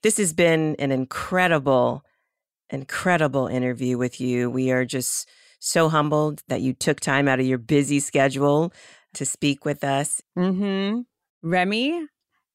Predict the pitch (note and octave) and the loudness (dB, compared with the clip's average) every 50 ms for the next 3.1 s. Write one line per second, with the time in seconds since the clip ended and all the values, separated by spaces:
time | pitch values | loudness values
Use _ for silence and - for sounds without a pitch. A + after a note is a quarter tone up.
0 | _ - E3 F3 F3 F#3 A3 A3+ A#3+ C4+ C4+ B3 F#3 D3 B2+ - C3 C3 A#2+ - | _ -2 0 0 2 2 2 2 2 2 2 2 2 2 0 -2 -6 -4 -4 -4
1 | - F3 F#3 F#3 - _ _ _ _ _ D#3+ E3+ E3+ E3+ D#3+ - - G#3+ G3 G3 | -4 -4 -6 -8 -14 _ _ _ _ _ -4 -2 -2 -2 -4 -2 0 2 2 4
2 | G#3 A#3 B3 C#4 C#4+ B3+ A#3+ A#3 B3+ C#4+ C4+ A#3 E3+ C#3 C#3 C3+ C#3 C#3 C#3+ D3+ | 4 2 2 2 2 2 2 2 2 2 2 2 2 2 2 0 0 -2 -4 -6
3 | D#3 - | -8 -10